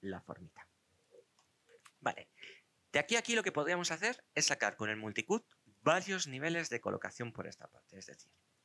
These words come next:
vamos a poner desde aquí, desde aquí, desde aquí, desde aquí, hasta aquí. Para crear bien luego aquí un agujero. También, pues desde aquí, desde aquí, desde aquí, desde aquí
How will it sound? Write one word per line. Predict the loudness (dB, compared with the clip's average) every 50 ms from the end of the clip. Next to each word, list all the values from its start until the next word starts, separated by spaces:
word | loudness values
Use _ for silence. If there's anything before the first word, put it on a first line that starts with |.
| _ _
vamos | -14 -12 -12 -12
a | -12 -10
poner | -8 -8 -8 -8 -10 -12 _ _
desde | -20 -20 -20 -20
aquí, | -20 _ _ -14 -14 -12 -14 -16 -18 _
desde | _ -20 -20 -20 _ _
aquí, | _ _ -16 -14 -14 -14 -14 -18 _ _ _ _ _ -20 _ _ _ _ _ _ _ _ _ _ _ _
desde | -20 -20 -20 -20
aquí, | -20 -18 -14 -14 -14
desde | -14 -14 -18 -20 -20
aquí, | -20 -16 -12 -12 -12 -12 -14 _ _ _ _ _ _ _ _ -16
hasta | -14 -14 -14 -16 -20
aquí. | -20 -20 -20 -20 _ _ _ _ _ -8
Para | -4 -4 -4
crear | -2 -2 -2 -2 -2 -2
bien | -2 -4 -4 -4 -4 -4
luego | -2 -2 -2 -4
aquí | -4 -4 -6 -6 -6 -8 _ _
un | -6 -4 -4
agujero. | -4 -6 -8 -18 _ -20 -20 _ _ _ _ _ _ _ _ _ _ _ _ -20 -20 -20 -20 -20 -20 -20 _ _ _ _ _ _ _ _
También, | -10 -10 -8 -6 -4 -4 -4 -4 -6
pues | -10 -12 -16 -16 -16
desde | -18 -20 -20 -20 -20
aquí, | -20 -20 -16 -12 -10 -10 -10 -10 -12 _ _ _ _ _ _ _ _ _ _ _ _ _ _ _ -18
desde | -18 -18 -18 -18 -20
aquí, | -20 _ -20 -20 -20 _ _ _ _ _ _ _
desde | -18 -18 -18 -18 _ _
aquí, | _ -20 -20 -20 -20 _ _ _ _ _ _ _ _ _ _ _ _ _ _ _ _ _ _ _ _ _ _ _ _ _ _ _ _ -16
desde | -16 -16 -16 -16 -20 -20
aquí | -20 _ -20 -20 -20